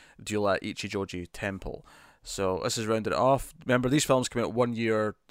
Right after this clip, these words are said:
apart from each other, nineteen fifty-four, fifty-five, and then this one was fifty-six. So they're very tight. Um, made back to back, and this kind of runs out the story. So it is worth mentioning. Obviously, we'll start spoiler free, like we always do. We'll warn you in the middle before spoilers,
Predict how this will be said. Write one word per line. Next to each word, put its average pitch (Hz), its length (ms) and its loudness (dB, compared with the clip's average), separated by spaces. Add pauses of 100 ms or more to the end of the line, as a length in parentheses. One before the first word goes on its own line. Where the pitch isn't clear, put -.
apart - 320 4
from 117 140 -6
each - 160 -6
other, 107 140 4
nineteen 107 340 -4
fifty-four, 101 560 -4
fifty-five, 95 720 -4
and 92 80 -8
then 92 100 -2
this 90 160 -8
one 92 140 -6
was 85 100 -10
fifty-six. - 840 -4 (420)
So 104 200 -2
they're 104 100 -2
very 160 180 4
tight. - 380 0 (380)
Um, 101 520 2
made 117 220 2
back 110 200 2
to - 100 -12
back, 90 460 2
and 90 520 -6
this - 180 -8
kind 98 160 -2
of 87 80 -6
runs 95 160 -8
out 73 80 -6
the - 60 -10
story. 82 300 -8
So 92 280 -6 (260)
it 123 80 6
is 160 160 8
worth 160 180 6
mentioning. 139 440 4
Obviously, 120 260 2
we'll 107 80 -2
start 127 280 4
spoiler 110 320 2
free, 110 380 -2
like 104 200 -4
we 104 80 2
always 98 280 0
do. 110 220 2
We'll 101 140 -2
warn 107 200 4
you 104 40 -4
in 101 60 -6
the 101 40 -4
middle 98 160 -4
before 98 220 -8
spoilers, 160 500 6